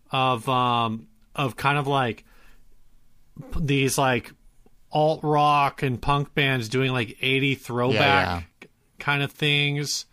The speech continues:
Speaker 1: Um,
Speaker 2: I think
Speaker 1: that
Speaker 2: they,
Speaker 1: just kind
Speaker 2: I think
Speaker 1: of,
Speaker 2: with
Speaker 1: like,
Speaker 2: Stacy's
Speaker 1: hit this,
Speaker 2: mom,
Speaker 1: hit
Speaker 2: they
Speaker 1: the
Speaker 2: were just
Speaker 1: moment.
Speaker 2: trying to be as Weezer as they could.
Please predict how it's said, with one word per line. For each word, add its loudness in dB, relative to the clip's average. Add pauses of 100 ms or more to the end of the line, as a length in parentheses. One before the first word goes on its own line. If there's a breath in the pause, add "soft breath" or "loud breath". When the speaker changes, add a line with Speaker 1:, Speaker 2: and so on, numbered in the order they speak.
(720 loud breath)
Speaker 1:
Um, 0 (2250)
Speaker 2:
I 0
think 2
Speaker 1:
that 6
Speaker 2:
they, 2
Speaker 1:
just -4
kind 0
Speaker 2:
I 2
think 2
Speaker 1:
of, 4
Speaker 2:
with 4
Speaker 1:
like, 4
Speaker 2:
Stacy's 2
Speaker 1:
hit -2
this, 2
Speaker 2:
mom, 4
Speaker 1:
hit 0
Speaker 2:
they 2
Speaker 1:
the 4
Speaker 2:
were 4
just 2
Speaker 1:
moment. 0
Speaker 2:
trying 2
to 0
be 0
as 0
Weezer -2
as -4
they -4
could. -10